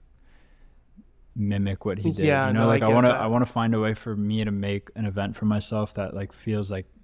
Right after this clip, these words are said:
Speaker 1: truer to me and, like,
Speaker 2: Yeah.
Speaker 1: not like I'm trying to copy what he did. But again, like, there's only so much you could do with an exhibition and a book launch. Like, it is pretty much, like, you know, rent a gallery, have people there and, like,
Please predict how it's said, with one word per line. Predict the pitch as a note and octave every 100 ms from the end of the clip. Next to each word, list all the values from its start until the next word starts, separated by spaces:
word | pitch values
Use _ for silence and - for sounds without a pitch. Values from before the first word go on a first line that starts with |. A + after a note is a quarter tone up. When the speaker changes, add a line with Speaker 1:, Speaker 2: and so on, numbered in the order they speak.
| _ _ _ _ -
Speaker 1:
truer | - A2 G#2
to |
me | F#2+ F#2+ G#2+ A#2
and, | C#3
like, | -
Speaker 2:
Yeah. | C3 C#3 - _ _ _ _
Speaker 1:
not | G#2+ F2+
like | G2 G2
I'm | G2+
trying | G2+ - F#2+
to | F#2+ F#2+ F#2 G#2 - -
copy | - F#2+ G2
what | F#2 G2+
he | F#2+
did. | F#2+ G#2 A#2 -
But | B2+
again, | B2 B2+ A#2+
like, | A2+ G#2+ - _ _ _ _ -
there's | A#2
only | A2 G#2+
so | A2
much | G#2 G2+
you |
could | G#2+ G2
do | G2+ F#2+
with | F#2+ G2+
an | G2
exhibition | F#2 - G2+ G2 - G#2
and | F#2+
a | F#2
book | F#2 G2 G2
launch. | F2+ G2 -
Like, | F2+ F#2
it | G2
is | G2
pretty | - - G2 F#2+
much, | F#2 F#2 F#2 -
like, | F2+ F2+ - - - - - -
you | F#2
know, | F2+ F#2+ - - A#2+ G#2+ - - - - -
rent | F#2+ F#2
a | F#2
gallery, | F#2 F#2 F#2 F#2
have | G2 G2 F#2+
people | - G#2+ F#2+ F#2+
there | F#2+ F#2
and, | F#2
like, | F2+ F#2